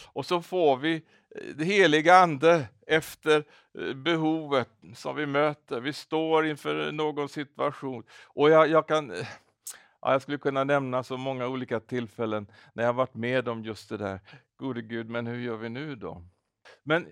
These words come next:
jag, jag tror det här, just de här utmaningarna. Vi behöver dem! Och jag kände det för min egen del. Jag behöver utmanas. Du behöver utmanas. Vi behöver sit-, kla-,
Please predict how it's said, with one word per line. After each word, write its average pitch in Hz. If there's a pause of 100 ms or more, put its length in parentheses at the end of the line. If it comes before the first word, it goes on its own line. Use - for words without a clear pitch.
(240)
jag, -
jag 190
tror 202
det 190
här, 165
just 165
de 190
här 139
utmaningarna. 160 (320)
Vi 156
behöver 226
dem! 104 (360)
Och 156
jag 196
kände 208
det 190
för 180
min 185
egen 190
del. 180 (340)
Jag 180
behöver 220
utmanas. 104 (180)
Du 180
behöver 208
utmanas. 131 (220)
Vi 165
behöver 190
sit-, 185
kla-, 180